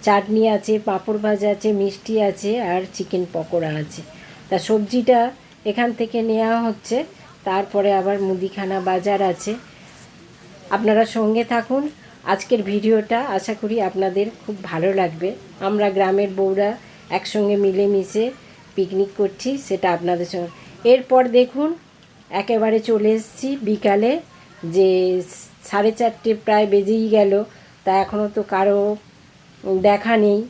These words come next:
তাই আমি বেরিয়ে পড়েছি। এই যে একটা জায়ের সঙ্গে দেখা হয়ে গেছে, আর স্কুলের বাচ্চারা বাড়ি যাচ্ছে। দেখুন, সাড়ে চারটে, চারটে, সাড়ে চারটে ছুটির পর ওরা সব যাচ্ছে। আর বড়দি পাকার দোকান খুলে,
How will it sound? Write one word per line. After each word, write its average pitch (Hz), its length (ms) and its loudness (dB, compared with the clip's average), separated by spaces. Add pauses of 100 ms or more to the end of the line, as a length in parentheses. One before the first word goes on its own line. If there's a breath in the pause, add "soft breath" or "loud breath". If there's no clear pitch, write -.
তাই 196 240 2
আমি 202 180 2
বেরিয়ে 202 360 2
পড়েছি। 208 500 0
এই 190 140 0
যে 190 120 0
একটা 190 300 -2
জায়ের 185 340 0
সঙ্গে 190 300 -2
দেখা 180 260 -2
হয়ে 196 80 -2
গেছে, 190 200 -2
আর 180 180 -2
স্কুলের 196 380 -4 (220)
বাচ্চারা 180 480 -2
বাড়ি 175 300 0
যাচ্ছে। 180 340 -2
দেখুন, 175 260 -6
সাড়ে 175 340 -4
চারটে, 180 300 -8 (100)
চারটে, 185 420 -2 (580 loud breath)
সাড়ে 190 220 0
চারটে 190 320 -2
ছুটির 185 480 -8
পর 196 140 2
ওরা 180 240 0
সব 185 140 -6 (100)
যাচ্ছে। 170 300 -2
আর 165 140 -2
বড়দি 175 400 2
পাকার 175 360 -2
দোকান 180 360 -2
খুলে, 202 360 -2